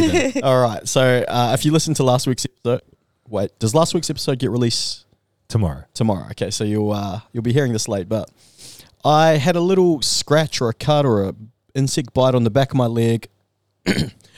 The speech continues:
Speaker 2: I just thought it was an ingrown hair, so I didn't care. I was asking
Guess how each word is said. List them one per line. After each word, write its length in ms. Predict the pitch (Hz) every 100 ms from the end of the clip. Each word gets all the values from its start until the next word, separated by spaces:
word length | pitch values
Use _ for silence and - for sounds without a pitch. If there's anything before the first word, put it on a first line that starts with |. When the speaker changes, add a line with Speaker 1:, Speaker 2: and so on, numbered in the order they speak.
| -
Speaker 2:
I 100 | 165
just 140 | 180 -
thought 60 |
it 40 | 156
was 120 | 120
an 80 | 113
ingrown 280 | 117 110
hair, 160 | 107 107
so 100 | 107
I 40 | 123
didn't 180 | 127
care. 320 | - 104 101 101 _ - -
I 80 | 143
was 140 | 151
asking 420 | 202 320 269 165